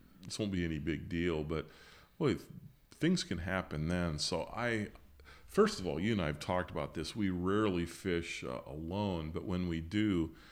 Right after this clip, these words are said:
uh, we always let somebody know where we are. I, I, I learned that too, bow hunting. In fact, I, there's a guy who was a really good bow hunter. He, uh, you know, and he would camp, uh,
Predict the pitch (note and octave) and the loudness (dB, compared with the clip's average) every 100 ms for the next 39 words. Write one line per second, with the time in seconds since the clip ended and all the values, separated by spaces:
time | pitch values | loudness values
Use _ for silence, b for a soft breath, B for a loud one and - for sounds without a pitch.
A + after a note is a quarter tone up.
0 | B B - F2 F#2 G2 G2+ G2 E2 E2+ | B B -8 -4 0 2 4 2 2 -2
1 | D#2+ - F2 E2 D#2+ D#2 D#2+ D#2+ D2 D2 | -2 -2 -2 0 0 0 0 0 -2 -2
2 | D2 E2+ F2 D2+ B B B B - B2 | -2 -2 -2 -2 B B B B -2 2
3 | A#2 D#3 A2+ E2 - - A#2+ G2+ E2+ D2+ | 4 4 4 0 -6 -2 0 2 2 -2
4 | C2+ - G2 D#2+ E2 G2+ E2+ E2 D2+ D2 | -4 -2 -2 0 0 0 0 -2 -2 -4
5 | D#2 - E2+ E2 E2+ D#2 D2+ - B1+ A#1 | -6 -6 -8 -6 -6 -4 -6 -10 -18 -18
6 | A1+ B1 D2 E2+ F#2+ E2 - - F2 F#2 | -16 -16 -10 -8 -6 -6 -8 -6 -4 -2
7 | E2 E2+ D#2+ F2 F2 F2+ F2 D#2 D2 D2+ | -2 -4 -2 -2 0 -2 -4 -4 -4 -4
8 | F2 F2 D#2+ D2 C#2+ B B B B B | -2 0 0 0 -4 B B B B B
9 | B - - - - - - C3 D#2 D2+ | B -20 -20 -20 -10 -8 -6 -4 -4 -4
10 | G2 F#2+ - - G#2+ A2+ G2 D2+ - - | -2 -4 -4 -4 -2 0 0 -4 -10 -20
11 | b b b - - D2 | b b b -14 -12 -10